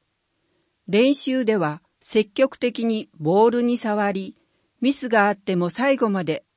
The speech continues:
粘り強くボールを追いかけることで、試合でも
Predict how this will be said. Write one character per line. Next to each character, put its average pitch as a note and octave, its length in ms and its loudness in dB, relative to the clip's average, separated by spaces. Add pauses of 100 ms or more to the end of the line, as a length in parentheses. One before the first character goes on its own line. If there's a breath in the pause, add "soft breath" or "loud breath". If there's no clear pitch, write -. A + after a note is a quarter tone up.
粘 D3+ 280 0
り B3+ 160 -2
強 B3+ 260 0
く E3+ 160 -8
ボ G3 260 0
ー - 20 2
ル A#3 180 2
を A3 140 6
追 A3 100 2
い A3 60 -6
か A#3+ 140 -4
け A#3 120 -4
る G#3+ 100 -2
こ F3 140 -8
と D#3+ 140 -4
で、 D3+ 220 -6 (280)
試 A3 280 -2
合 B3+ 220 2
で A#3+ 140 2
も E3+ 260 -2